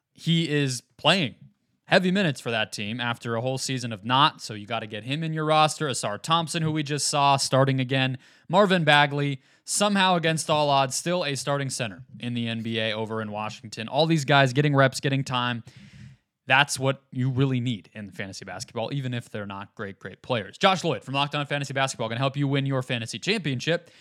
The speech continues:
And eBay Motors knows a championship team is about each player being a perfect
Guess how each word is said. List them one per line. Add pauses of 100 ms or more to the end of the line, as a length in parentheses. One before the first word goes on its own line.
(220)
And
eBay
Motors
knows
a
championship
team
is
about
each
player
being
a
perfect